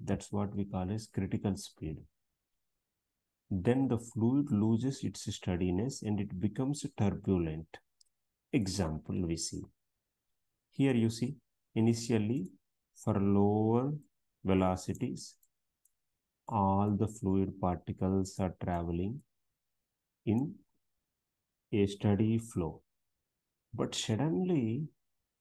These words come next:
we have increased the velocity of the fluid particles. Then you see some whirlpool-like structure you observe here.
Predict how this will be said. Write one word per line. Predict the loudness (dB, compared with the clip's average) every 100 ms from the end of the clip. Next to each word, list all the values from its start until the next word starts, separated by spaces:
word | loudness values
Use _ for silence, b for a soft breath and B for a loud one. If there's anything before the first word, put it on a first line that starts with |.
| _ _ _ _ _ _ -2
we | 2
have | 2 2 0
increased | 0 0 0 2 2 2 0
the | 0
velocity | 2 2 0 -4 -2 0
of | 0 0
the | -4
fluid | -2 0 0 0
particles. | -6 -6 -10 -10 -10 -12 -16 _ _ _ -8
Then | 0 2 2
you | -2
see | -2 -4 -4 -8 _ _ _
some | -6 2 4 4 2 0 4
whirlpool-like | 6 6 4 0 2 4 6 4 4 2 0 -4
structure | -4 -2 -2 -4 0 0 0 -2 -8 _ -2
you | 0 2
observe | 0 -2 -2 -2
here. | -6 -8